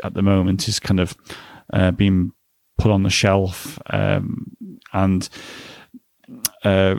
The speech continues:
Robert's the, uh, the, the chap who, who alerted me to this issue quite a few years ago, and, uh, it was bubbling away, and he was doing a lot of work on it, and then, but it never seemed to be fully in the public conscience. And then all of a sudden,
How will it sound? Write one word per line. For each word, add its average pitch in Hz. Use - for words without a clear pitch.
Robert's 117
the, 98
uh, 92
the, -
the 113
chap -
who, 101
who 104
alerted 110
me 98
to -
this 95
issue 92
quite 101
a 95
few 98
years 104
ago, 95
and, 95
uh, 87
it 110
was 110
bubbling 101
away, 104
and 101
he 95
was 90
doing 98
a 92
lot 95
of 95
work 95
on 101
it, -
and 107
then, 95
but 123
it 123
never 120
seemed 101
to -
be 107
fully 104
in 104
the 98
public -
conscience. 107
And 98
then 98
all 101
of 98
a 95
sudden, 101